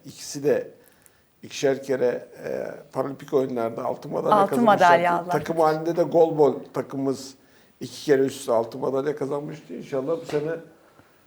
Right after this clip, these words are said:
Speaker 2: Herhalde
Speaker 1: üçüncüsünü
Speaker 2: üçüncü
Speaker 1: kazanıp
Speaker 2: sene gelecek
Speaker 1: Evet.
Speaker 2: Na-, Nazmiye, anladığım
Speaker 1: Ben
Speaker 2: kadarıyla
Speaker 1: inanıyorum,
Speaker 2: senin
Speaker 1: üçüncü
Speaker 2: için yani
Speaker 1: gelecek.
Speaker 2: çok kolay. Peki Mikail,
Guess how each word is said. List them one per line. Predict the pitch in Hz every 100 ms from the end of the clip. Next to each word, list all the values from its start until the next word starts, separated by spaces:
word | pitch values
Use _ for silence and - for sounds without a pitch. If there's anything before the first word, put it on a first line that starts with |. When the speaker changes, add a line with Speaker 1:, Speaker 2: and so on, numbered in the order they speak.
| _ - -
Speaker 2:
Herhalde | 233 233 185 -
Speaker 1:
üçüncüsünü | 202 294
Speaker 2:
üçüncü | - 330
Speaker 1:
kazanıp | - 285
Speaker 2:
sene | 294
gelecek | 262 285 247 330
Speaker 1:
Evet. | 262
Speaker 2:
Na-, | 240 247 226
Nazmiye, | 247 269 247 311 262
anladığım | 254 285 320
Speaker 1:
Ben | 196
Speaker 2:
kadarıyla | 254 339 330
Speaker 1:
inanıyorum, | 285
Speaker 2:
senin | 320
Speaker 1:
üçüncü | 330 339 330
Speaker 2:
için | 311
yani | 294 302
Speaker 1:
gelecek. | 311
Speaker 2:
çok | 330 330
kolay. | 285 214 190 -
Peki | 403 381 269 220 - _ _ -
Mikail, | 240 247 233 196